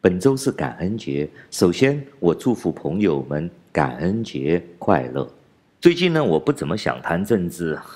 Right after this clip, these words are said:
因为政治本身就是一场权力的游戏，而谎言和欺骗是政客们的基本功。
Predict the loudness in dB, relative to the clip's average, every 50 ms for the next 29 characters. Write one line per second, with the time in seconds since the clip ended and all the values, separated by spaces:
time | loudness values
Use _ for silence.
0 | -14 -4 0 2 2 4 2 2 4 4 2 2 2 0 0 0 0 -2 -2 0
1 | 0 0 2 2 0 0 0 0 0 0 0 -2 -6 -6 -6 -6 -8 -4 0 0
2 | 0 0 0 0 0 0 0 0 -2 -2 -4 -4 -6 -6 -8 -8 -8 -6 -8 -8
3 | -8 -16 _ _ _ _ _ _ 4 4 4 6 4 4 4 4 4 2 2 2
4 | 2 2 0 0 0 0 -6 -2 0 0 0 2 2 2 2 2 2 0 0 2
5 | 2 2 2 2 0 2 2 2 2 0 0 2 2 2 2 2 -2 -8 -8 -4
6 | -2 -2 0 0 0 -2 -2 -8 -8 -8 -8